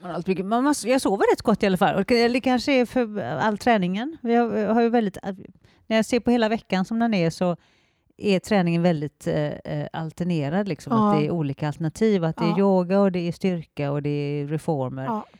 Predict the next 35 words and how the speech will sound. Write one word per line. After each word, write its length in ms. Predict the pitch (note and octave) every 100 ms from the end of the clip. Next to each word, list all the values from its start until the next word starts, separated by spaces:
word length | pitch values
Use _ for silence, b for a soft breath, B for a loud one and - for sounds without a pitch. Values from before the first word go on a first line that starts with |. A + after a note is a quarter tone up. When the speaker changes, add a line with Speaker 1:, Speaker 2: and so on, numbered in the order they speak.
| b b -
Speaker 1:
Blir 180 | A#3
väldigt 220 | G#3 G3 E3+
bra. 300 | F3 G3+ G#3+
Speaker 2:
Man 160 | A3
sover 320 | - A3+ G3+
bra, 260 | G3 G#3+ A2+
ja, 60 | -
Speaker 1:
Ja. 260 | F#3 F#3 G#3+
Speaker 2:
jag 120 | A3
håller 160 | G#3 G#3
med. 300 | G3+ G#3+ - b b b
Men, 460 | A3 G#3+ G#3 B3+ A3+
men, 320 | G#3 G#3 G3+
ehm, 400 | G3+ G3 G3 G3+ - _ _ _ _ -
jag 160 | A3
blir 200 | G3+ A3+
ju 100 | A3+
lite 640 | A3+ A#3 C4+ A#3+ G#3+ - D4
irriterad 720 | G#4 B3 G#3+ G#3 G3+ A#3 A#3+ - - _ _ _ _
de 200 | A3+ G#3
här 180 | G3 G3+
dagarna 480 | G#3 G3+ G3 G3+ G3+
när 160 | G#3
man 240 | G#3 G#3 G#3
måste 400 | A3+ - - B3+
ju, 140 | B3+
nu 220 | A#3 A3
för, 200 | G#3 B3 A#3+
nu 180 | B3 B3+
för 140 | C#4
tiden 380 | A3+ G#3 G#3 G3+
under 640 | G#3 G3 G3 G3+ G3 G#3 G#3
covid-tiderna, 880 | A3 F#3 F#3+ - G3+ A#3 B3+ A#3+ b b b b
när 140 | - G#3
gymmen 720 | G3 G#3+ G3+ G3+ G3+ G3